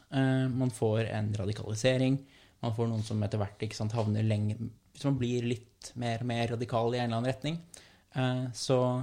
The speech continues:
vil man jo kanskje like å klikke på ting som har et mer radikalt innhold, så vil jo ens hverdag når man logger på Facebook eller Twitter eller hva det er da, eller bare andre sider også,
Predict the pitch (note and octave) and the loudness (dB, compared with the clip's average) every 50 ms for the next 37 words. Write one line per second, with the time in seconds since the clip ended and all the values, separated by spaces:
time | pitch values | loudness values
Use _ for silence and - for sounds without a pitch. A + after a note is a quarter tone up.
0 | B2+ - _ _ _ _ _ _ - C3+ B2 A#2+ A#2+ A2+ A#2 A#2 A#2 A#2 A#2 A#2 | -6 -8 _ _ _ _ _ _ -2 0 0 2 2 2 2 0 0 0 0 0
1 | A2+ A2 - - _ _ - - B2+ A2+ - - A2 G#2+ A2 A2 A2 - _ _ | 0 -2 -6 -18 _ _ -6 -4 -4 -4 -4 -2 -2 0 0 -2 -4 -6 _ _
2 | _ _ - - A#2+ B2 A2+ G#2+ A2 - - - - - C#3 C3+ - - G#2+ - | _ _ -10 -6 -4 -2 -2 -4 -6 -8 -10 -10 -4 -4 -4 -4 -4 -6 -8 -8
3 | A#2 - B2+ C3 C3+ C3 - C3+ B2+ C3 B2 A2+ - A#2+ A#2+ B2 B2+ - C3 B2+ | -4 -4 -2 0 0 0 -2 -2 -2 -2 -4 -6 -6 -6 -6 -6 -6 -6 -6 -4
4 | B2 A#2+ B2 B2 - C3 B2 C3 - C#3 C#3 C3+ C#3+ E3+ G#3+ - - - - - | -4 -4 -4 -2 0 0 0 0 0 0 0 0 0 0 -2 -6 -12 -20 -20 -20
5 | _ - - - D3+ C3+ A#2+ A2+ A#2 A#2+ A#2 A#2 A#2 A2 - - - B2 A2+ A2 | _ -20 -10 -4 -2 0 0 0 0 0 0 0 -2 -4 -6 -4 0 0 0 0
6 | G2 F#2+ G2 G2+ G#2 G#2 G#2 G#2 G#2 G#2+ G2+ G2+ G2+ G#2 G#2 G#2 G#2+ - - - | 0 -2 -2 -2 0 -2 -2 -2 -2 -2 -4 -4 -6 -6 -6 -6 -6 -6 -12 -12
7 | - G#2 A2 - - G#2+ G#2+ - G#2+ G#2+ G#2+ G#2 G#2 G#2 G2 G2 B2 F3+ F3+ - | -8 -8 -8 -4 -4 -6 -4 -4 -4 -2 -2 -2 -2 -2 -2 -2 -2 -2 -4 -6
8 | - - _ _ - - - _ - - A#2 G2+ G#2 G#2+ G#2+ G2+ G2 F#2 F#2 G2 | -8 -20 _ _ -20 -20 -20 _ -8 -4 -2 0 2 2 2 2 0 0 -2 -2
9 | G2+ G#2+ A2 - A2+ G#2 A2 G#2+ G#2+ - D3+ | -4 -4 -4 -4 -2 0 2 0 2 2 0